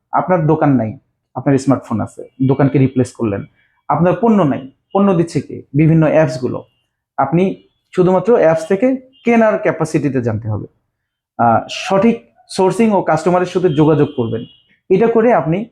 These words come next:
বুদ্ধির জোরে ইনকামটা করতে পারতেছেন, এবং এটা তখনই সম্ভব হবে, আপনার সততাটা এটার মধ্যে একশো ভাগ কাজে লাগাইতে হবে। তাহলে আমরা যেটা বুঝতে পারতেছি সর্বশেষে, বিশাল টাকা না থাকলেও হতাশ হওয়ার কিছু নেই। শুরু করতে হবে আপনাকে একেবারে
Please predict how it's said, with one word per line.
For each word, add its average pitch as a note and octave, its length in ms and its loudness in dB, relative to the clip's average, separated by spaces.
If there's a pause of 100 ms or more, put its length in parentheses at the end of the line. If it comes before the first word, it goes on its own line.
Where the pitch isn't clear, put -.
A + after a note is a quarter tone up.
(380)
বুদ্ধির E3 380 2
জোরে F#3 180 2
ইনকামটা C#3+ 380 0
করতে A#2+ 240 -8
পারতেছেন, A2 500 -8 (220)
এবং E3+ 340 2
এটা E3 200 0
তখনই G3+ 300 0
সম্ভব E3 260 0
হবে, D3 300 -2 (100)
আপনার - 220 -8
সততাটা E3 640 -4
এটার C3 240 0
মধ্যে C3 240 2
একশো - 340 -4
ভাগ D#3+ 160 2
কাজে A#2+ 200 -4
লাগাইতে A2+ 320 -8
হবে। G2+ 160 -12 (760)
তাহলে G3+ 200 2
আমরা G3 160 2
যেটা F#3+ 160 0
বুঝতে E3 280 0
পারতেছি C3 340 -2
সর্বশেষে, A#2+ 540 -4 (300)
বিশাল E3 260 2
টাকা E3+ 200 0
না D#3 120 4
থাকলেও D#3 260 0
হতাশ C#3+ 260 0
হওয়ার D#3 160 0
কিছু D3+ 200 -2
নেই। D3 200 0 (460)
শুরু G3+ 240 2
করতে G3+ 300 0
হবে E3+ 240 4
আপনাকে D3+ 320 0
একেবারে D3 520 2